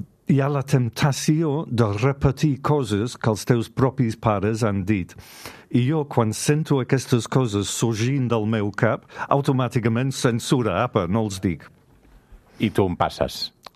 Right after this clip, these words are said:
Speaker 1: Sí, sí, sí, i dic una altra cosa que crec que és més adequada.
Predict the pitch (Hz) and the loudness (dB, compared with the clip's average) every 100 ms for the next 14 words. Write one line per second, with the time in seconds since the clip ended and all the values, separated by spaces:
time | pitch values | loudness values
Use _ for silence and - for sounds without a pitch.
0 | - - 143 98 - 120 139 113 113 110 | -8 0 0 0 -2 0 0 0 0 2
1 | 120 117 131 - 113 - 107 95 127 113 | 2 2 -2 0 0 2 0 0 0 0
2 | - 98 - 101 107 95 92 87 85 85 | 0 -4 0 0 0 0 -2 -2 -2 0
3 | 82 80 | 0 -2